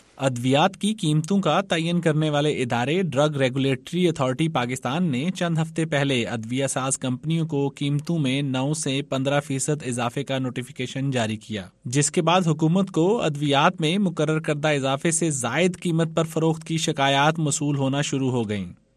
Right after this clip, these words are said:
وزیر صحت عامر محمود کیانی نے ملک بھر میں از خود ادویات کی قیمتوں میں اضافہ کرنے پر ڈرگ ریگولیٹری اتھارٹی کو کریک ڈاؤن کر کے غیر قانونی یا زائد اضافے میں ملوث کمپنیوں کا اسٹاک قبضے میں لینے کے احکامات دیے ہیں۔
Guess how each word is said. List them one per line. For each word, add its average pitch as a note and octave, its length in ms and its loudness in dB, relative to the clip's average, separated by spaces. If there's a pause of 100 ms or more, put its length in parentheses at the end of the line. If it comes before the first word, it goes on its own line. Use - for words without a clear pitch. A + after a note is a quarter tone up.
(320)
وزیر C#3 400 4
صحت D#3 380 4
عامر D#3 240 4
محمود D3+ 340 4
کیانی D3 360 2
نے F3+ 220 2
ملک F3+ 240 2
بھر D#3+ 180 4
میں F3 160 2
از E3+ 140 0
خود E3+ 220 0
ادویات D3+ 460 0
کی D#3 140 -2
قیمتوں D#3 380 -2
میں D#3 100 0
اضافہ C3+ 320 0
کرنے C#3 300 0
پر C#3 140 0
ڈرگ C3+ 360 -2
ریگولیٹری C3 600 0
اتھارٹی C3 360 -2
کو D3+ 180 0
کریک D3+ 300 -2
ڈاؤن D3 280 0
کر C#3 160 2
کے C3+ 360 -4
غیر D3 200 2
قانونی D#3 580 0
یا D#3 80 2
زائد C3+ 380 2
اضافے D3+ 380 0
میں D3 120 0
ملوث C#3 400 -4
کمپنیوں C#3+ 380 -4
کا C3+ 140 -2
اسٹاک C#3 460 -2
قبضے C3+ 320 -2
میں C#3+ 120 -2
لینے C3 240 -2
کے C3+ 140 -4
احکامات C3 500 -4
دیے A#2+ 360 -2
ہیں۔ G#2 200 -4